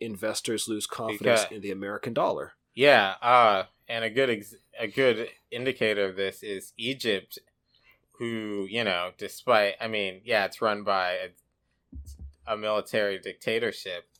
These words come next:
Speaker 2: but, you know, for a military dictatorship, its economy is doing quite well, and it sold off half a billion dollars in, uh, in treasury bonds, and I,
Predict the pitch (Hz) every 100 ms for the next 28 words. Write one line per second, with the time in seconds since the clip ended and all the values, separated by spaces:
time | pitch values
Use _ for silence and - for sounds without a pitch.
0 | _ 110 98 95 _ _ _ _ 117 110
1 | 92 90 - - 139 135 131 127 - 117
2 | 113 104 92 143 156 123 110 95 - 101
3 | 104 - 131 139 113 98 92 101 95 -
4 | 92 - 95 107 87 87 _ _ _ _
5 | _ 110 104 98 92 - 135 151 - 120
6 | 110 104 98 95 - _ - 117 117 -
7 | 101 95 110 110 104 98 92 104 98 101
8 | 98 95 92 - _ _ _ _ _ _
9 | 110 104 101 98 95 92 90 - 104 95
10 | 92 - 160 139 107 95 95 90 87 87
11 | - 104 98 92 92 _ _ _ _ _
12 | _ 104 104